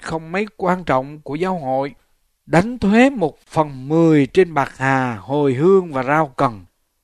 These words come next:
miễn là chúng ta nhìn nhận phần liên đới và trách nhiệm cá nhân của chúng ta trong vấn đề ấy. Chúng ta không cải thiện được hoàn cảnh bằng cách đưa ra hàng loạt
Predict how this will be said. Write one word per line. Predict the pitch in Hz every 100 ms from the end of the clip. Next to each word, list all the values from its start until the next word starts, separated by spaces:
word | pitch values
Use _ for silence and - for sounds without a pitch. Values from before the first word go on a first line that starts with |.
| _ -
miễn | 135 226
là | 285 196
chúng | - 254
ta | 226
nhìn | 185 165 147
nhận | 139 135 139 160
phần | - 156 135 123
liên | 123 175 185 180
đới | 180 214 311 214
và | 127 - -
trách | - 220
nhiệm | 196 135 127 127
cá | - 180
nhân | 202 185 175 160
của | - 143
chúng | 180 185
ta | 165 160 -
trong | 160 160 143
vấn | 165 196
đề | 165 123
ấy. | 120 156 - _ _ _ _ _ _ _ _ -
Chúng | 220
ta | 220
không | 202 196 -
cải | 147 151
thiện | 190 147 143 165
được | 147 -
hoàn | - 143 131
cảnh | 120 135 165 208
bằng | 175 131
cách | 151 202 -
đưa | 180 190
ra | 175 180 170
hàng | 131 135 123
loạt | 135 139